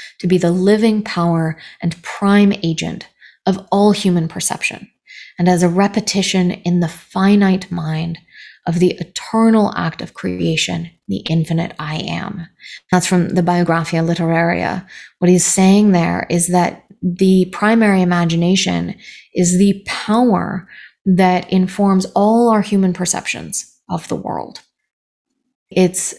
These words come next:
the, that latter part where he says it's the repetition in the finite mind. So in the, the human mortal mind of the eternal act of creation, the infinite I am. The infinite I am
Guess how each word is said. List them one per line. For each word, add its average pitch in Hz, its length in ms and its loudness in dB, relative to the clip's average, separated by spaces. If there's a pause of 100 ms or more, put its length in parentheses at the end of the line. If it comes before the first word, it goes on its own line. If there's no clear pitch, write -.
(100)
the, 185 600 2 (440)
that 185 180 0
latter 196 380 0
part 175 280 -4
where 180 100 -2
he 175 120 0
says 175 260 0
it's - 200 -6
the 185 80 -2
repetition 196 880 0
in 170 100 0
the 165 60 -4
finite 196 640 0
mind. - 420 -8 (360)
So 180 160 0
in 190 320 2
the, 175 400 -2
the 180 100 -2
human 220 460 2
mortal 185 420 2
mind 165 580 0 (460)
of 170 140 0
the 190 140 0
eternal 233 1000 0 (640)
act 190 260 -4
of 185 140 -2
creation, 180 800 -4 (400)
the 180 180 4
infinite 175 440 2
I 90 160 -4
am. 82 340 -6
The - 100 -4
infinite 226 560 0
I 180 160 -2
am 175 720 -2